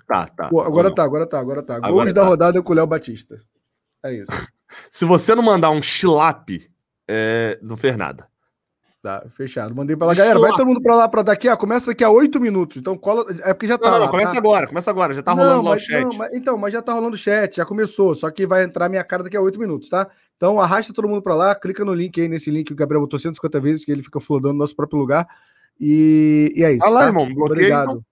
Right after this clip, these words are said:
Speaker 1: Bloqueia,
Speaker 2: Fui.
Speaker 1: então.
Speaker 2: Espero vocês lá, todo mundo. Porque a gente já
Speaker 1: Tudo normal
Speaker 2: mostrar
Speaker 1: no Rio.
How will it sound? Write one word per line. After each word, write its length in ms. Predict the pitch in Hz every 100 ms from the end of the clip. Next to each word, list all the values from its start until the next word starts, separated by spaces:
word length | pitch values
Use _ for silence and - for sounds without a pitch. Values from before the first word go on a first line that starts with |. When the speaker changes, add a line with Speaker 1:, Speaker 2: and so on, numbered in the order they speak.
| _ _
Speaker 1:
Bloqueia, 400 | 131 139 135 139
Speaker 2:
Fui. 160 | 220 220
Speaker 1:
então. 200 | 127 123 _ _ _ _
Speaker 2:
Espero 280 | _ - 180
vocês 260 | 180 175 175
lá, 140 | 160
todo 180 | 156 160
mundo. 240 | 143 123
Porque 160 | - -
a 160 | 175 160
gente 140 | 156
já 100 | 170
Speaker 1:
Tudo 140 | 175 208
normal 160 | 180
Speaker 2:
mostrar 220 | 175 180 175
Speaker 1:
no 60 |
Rio. 320 | 151 139 107